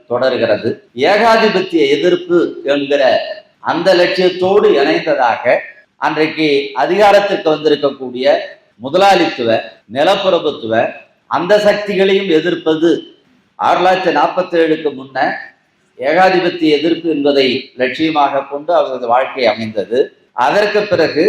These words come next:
ஏகாதிபத்திய எதிர்ப்போடு இணைந்து பெருமுதலாளித்துவ, நிலப்பிரபுத்துவ அந்த சக்திகளையும் ஒழிக்க வேண்டும், அதிகாரத்திலிருந்து அகற்ற வேண்டும் என்கிற வகையில அவருடைய விடுதலைக்கு பிறகான வாழ்க்கை என்பது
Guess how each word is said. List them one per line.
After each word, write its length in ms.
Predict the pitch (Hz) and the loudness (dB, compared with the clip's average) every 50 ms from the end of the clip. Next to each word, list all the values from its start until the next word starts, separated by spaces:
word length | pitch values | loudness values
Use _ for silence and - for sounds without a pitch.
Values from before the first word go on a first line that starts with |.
| - - - - _ _ _ _ _ _ _ | 0 -4 -8 -16 _ _ _ _ _ _ _
ஏகாதிபத்திய 760 | - 135 156 165 180 185 180 175 170 156 170 160 - 156 156 135 135 | -2 0 0 2 2 2 2 0 0 0 0 -2 0 -2 0 0 0
எதிர்ப்போடு 480 | 139 139 160 160 - 165 160 156 151 151 139 | 0 0 -2 -2 0 0 0 0 0 0 -2
இணைந்து 460 | 127 127 131 143 147 143 123 117 139 151 - - - - _ - | -2 -2 -2 -2 -4 -4 -2 -2 -2 -2 -2 -4 -14 -18 _ -4
பெருமுதலாளித்துவ, 840 | 127 147 175 190 190 190 185 175 175 165 156 147 - - 147 143 139 | -2 -2 0 0 0 0 2 2 2 2 2 0 -2 -4 -2 -2 -2
நிலப்பிரபுத்துவ 720 | 131 135 143 160 160 - 156 151 135 139 135 - 139 131 127 123 113 104 - | 0 0 0 0 0 0 -2 -4 -4 -6 -8 -6 -2 0 2 2 2 2 -2
அந்த 220 | - 123 127 120 117 | -4 -6 -4 -2 -2
சக்திகளையும் 760 | 113 117 123 123 - - 151 143 143 131 127 131 143 156 170 - - _ _ _ _ _ | 0 0 -2 -2 -2 -4 -2 0 0 2 0 0 0 -2 -4 -6 -10 _ _ _ _ _
ஒழிக்க 440 | - 120 135 160 175 170 165 160 139 | -4 0 2 2 2 0 0 0 0
வேண்டும், 480 | 123 131 143 156 151 147 160 160 165 165 - - _ _ _ | 0 0 0 0 -2 -2 -2 -2 -2 -4 -10 -16 _ _ _
அதிகாரத்திலிருந்து 800 | - 120 131 160 175 185 180 180 175 - - 160 147 147 151 147 147 | -4 -2 0 2 4 4 4 4 4 2 0 -2 -2 -2 -2 0 0
அகற்ற 400 | 127 113 131 147 - - 143 127 | 0 2 2 0 -2 -2 -4 -4
வேண்டும் 460 | 110 127 143 151 156 151 156 156 170 170 - _ _ _ _ | -2 -2 -4 -4 -2 -2 -2 -2 -2 -6 -16 _ _ _ _
என்கிற 340 | - 147 160 170 156 156 151 139 | -4 -4 -2 0 2 2 2 2
வகையில 420 | 135 131 127 135 156 151 156 175 170 - - - - - - - _ _ _ _ _ _ - | 2 2 0 0 -2 -2 0 2 2 2 0 -2 -6 -10 -14 -18 _ _ _ _ _ _ -2
அவருடைய 460 | 147 151 156 151 151 147 135 139 135 135 127 - 98 - - - | 0 0 0 0 -2 0 0 2 2 4 2 2 0 -2 -4 -4
விடுதலைக்கு 520 | 139 160 165 190 196 202 190 - - 160 | -4 -2 -2 0 0 0 0 0 -2 -2
பிறகான 460 | - - 143 139 135 139 143 139 143 160 143 | -4 -2 -2 -2 0 0 0 0 0 0 0
வாழ்க்கை 380 | 120 123 131 135 127 - 139 123 | 2 2 0 0 -2 -4 -4 -2
என்பது 360 | 117 117 110 113 113 117 135 | -2 0 0 -2 0 0 0